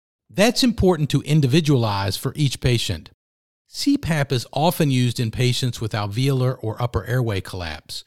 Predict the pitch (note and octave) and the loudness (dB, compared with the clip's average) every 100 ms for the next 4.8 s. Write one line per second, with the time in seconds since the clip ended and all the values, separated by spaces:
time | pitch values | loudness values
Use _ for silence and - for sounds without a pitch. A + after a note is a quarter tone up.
0 | _ _ D3 C3+ - C3+ - G#3 G#3+ G3 | _ _ 0 0 0 -2 0 0 2 0
1 | - C#3 B2+ - A2+ A#2 - B2+ B2+ A#2 | 0 -2 0 -2 -4 -6 -2 0 0 -2
2 | - A#2 C3 D#3+ C3 A#2+ G#2+ G2+ A#2 G#2+ | -6 -4 -2 -2 -2 -2 0 -2 -2 -4
3 | - _ _ - G#2+ - C3 A#2 A2 G#2+ | -8 _ _ -6 -6 -4 -2 -2 -2 -2
4 | G#2+ G2+ F#2+ G#2 A2+ F#2 C#2+ | -4 -2 -2 -2 -4 -6 -10